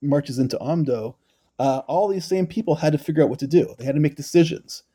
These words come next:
Should they side with, should, you know, the C C P was allowing people to come sort of, uh,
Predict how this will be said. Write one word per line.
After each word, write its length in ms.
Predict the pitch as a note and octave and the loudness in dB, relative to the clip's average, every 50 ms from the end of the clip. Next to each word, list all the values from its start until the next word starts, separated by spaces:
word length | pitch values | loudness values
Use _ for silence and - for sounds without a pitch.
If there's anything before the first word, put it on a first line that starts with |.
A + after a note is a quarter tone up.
| _ _ - | _ _ -12
Should 260 | - - D3 C3+ C3 | -6 -6 -6 -4 -2
they 140 | C#3+ C3 C3+ | -2 -2 -2
side 420 | C3+ - A#2+ G#2+ B2 C#3 D3 D3 | -4 -4 -2 0 0 0 0 2
with, 260 | D#3 D3 D3 D#3 - | 0 0 0 -2 -8
should, 220 | - - D#3+ D3+ - - | 0 0 0 0 0 -2
you 100 | F3+ F3 | 0 0
know, 80 | B2 | 0
the 100 | G#2+ C3+ | -2 -4
C 160 | C3+ - E3 D#3 | -4 2 2 2
C 140 | D#3+ F3+ | 2 0
P 240 | D#3 - E3 D#3 D#3+ | -6 -4 -2 0 0
was 160 | D3+ D3+ C#3 | 0 0 -2
allowing 360 | C#3 C3+ C3 C3+ C3+ C#3+ C#3+ C#3+ | -2 -2 -2 0 0 0 -2 -2
people 260 | - D3+ - D3 C3+ | -2 -2 -2 -2 -2
to 80 | B2+ | -2
come 320 | B2+ - - C#3+ C3 C3 C3+ | -4 -2 0 0 0 0 -2
sort 240 | - - C#3 B2+ B2+ | -2 -2 -2 0 0
of, 240 | A#2+ A#2+ A#2+ - - | 0 -2 -2 -4 -4
uh, 300 | - A2+ G#2 G#2+ A2+ A#2 | 0 2 2 2 0 -4